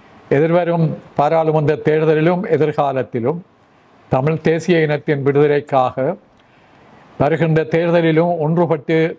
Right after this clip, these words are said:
நாங்கள் போட்டியிட்டு வெற்றியடைய வேண்டும், அதற்கு மக்கள் பூரண ஆதரவை, அ, தெரிவித்து வருகிறார்கள்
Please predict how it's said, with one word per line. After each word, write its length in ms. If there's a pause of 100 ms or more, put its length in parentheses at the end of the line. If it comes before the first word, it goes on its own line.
நாங்கள் 500
போட்டியிட்டு 540
வெற்றியடைய 560
வேண்டும், 520 (580)
அதற்கு 640
மக்கள் 580 (380)
பூரண 320
ஆதரவை, 760 (420)
அ, 200
தெரிவித்து 480
வருகிறார்கள் 760